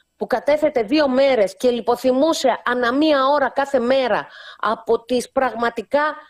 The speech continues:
αχαρακτήρισες, δεν τις χαρακτηρίσω, συμπεριφορές των συναδέλφων μου, τον τρόπο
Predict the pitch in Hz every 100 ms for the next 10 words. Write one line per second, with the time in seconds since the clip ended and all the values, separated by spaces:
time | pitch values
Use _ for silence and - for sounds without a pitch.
0 | _ _ _ _ - - 294 277 277 -
1 | 349 359 320 226 196 330 330 - 214 190
2 | 180 156 156 170 170 - _ - 269 226
3 | 247 226 240 262 269 - 247 - 240 226
4 | 254 269 254 214 202 - 214 190 269 320
5 | 320 185 151